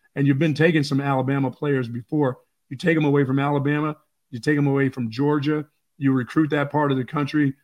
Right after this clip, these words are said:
just like it was in your home base. But you don't, you don't leave any stone unturned in this state because the Aggies still can't, Aggies still do well. I don't know how they continue to do it in recruiting. Whatever deals they got going on down in College Station,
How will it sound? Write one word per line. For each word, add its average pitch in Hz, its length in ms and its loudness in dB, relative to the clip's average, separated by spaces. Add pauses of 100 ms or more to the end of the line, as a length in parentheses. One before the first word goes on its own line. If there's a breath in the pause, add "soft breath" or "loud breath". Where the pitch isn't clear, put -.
(200)
just 160 220 -2
like 160 160 4
it 160 40 4
was 156 160 2
in 151 80 2
your 151 140 0
home 151 240 0
base. 139 320 -2 (280)
But 120 160 -6
you 139 60 -4
don't, 160 300 -2
you 147 80 0
don't 151 160 0
leave 147 220 4
any 170 140 2
stone 165 340 -2
unturned 147 1040 -4
in 131 160 -2
this 143 180 -2
state 135 400 -2 (680)
because 139 260 -2
the 135 120 0
Aggies 147 360 2
still 156 260 -2
can't, 139 360 -6 (280)
Aggies 160 280 0
still 151 240 0
do 147 180 2
well. 143 340 0
I 139 140 0
don't 147 140 0
know 143 100 -2
how 143 160 -4
they 135 100 0
continue 139 520 -2
to 120 80 -8
do 143 240 0
it 131 100 -2
in 123 160 -6
recruiting. 123 500 -2 (540)
Whatever 147 340 2
deals 139 360 2
they 143 100 2
got 139 240 0
going 143 180 0
on 139 140 0
down 135 220 -2
in 127 80 -8
College 127 320 -4
Station, 135 440 -4